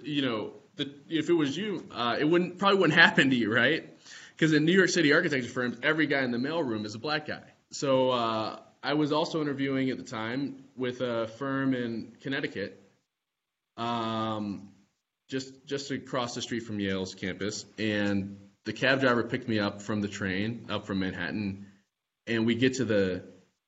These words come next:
you know, we get to the office, and he, <laughs> he looks back at me, and he goes, "You, sir, you're going in there for an interview?"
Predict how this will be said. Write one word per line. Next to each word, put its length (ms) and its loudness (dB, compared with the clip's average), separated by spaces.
you 100 -2
know, 120 0
we 120 0
get 140 2
to 80 -4
the 120 0
office, 480 0
and 120 -8
he, 180 -8
<laughs> 220 -12
he 100 2
looks 180 4
back 300 4
at 40 0
me, 220 -2
and 100 -2
he 80 6
goes, 260 4
"You, 160 0
sir, 220 6
you're 100 8
going 220 6
in 80 4
there 180 8
for 140 2
an 60 2
interview?" 500 4